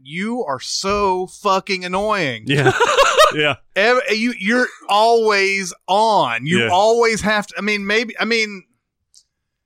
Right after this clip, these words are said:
Speaker 1: it, I mean, I guess that's no different from Jim Carrey and Eddie Murphy back in the day, whatever. But there's something a little bit more desperate about his comedy than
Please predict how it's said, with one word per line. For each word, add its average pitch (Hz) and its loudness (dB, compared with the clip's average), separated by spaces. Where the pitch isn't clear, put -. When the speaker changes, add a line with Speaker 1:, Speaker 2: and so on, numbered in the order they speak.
Speaker 1:
it, 214 -6
I 190 -6
mean, 233 0
I 226 0
guess 302 -2
that's 240 0
no 214 0
different 185 0
from 160 -6
Jim 143 -2
Carrey 123 -2
and 123 -8
Eddie 139 -4
Murphy 135 -4
back 120 -4
in 123 -10
the 117 -12
day, 117 -4
whatever. 117 -6
But 139 -6
there's 233 -4
something 330 -4
a 202 -2
little 269 -2
bit 269 -2
more 208 -4
desperate 147 -4
about 113 -8
his 123 -12
comedy 120 -8
than 120 -16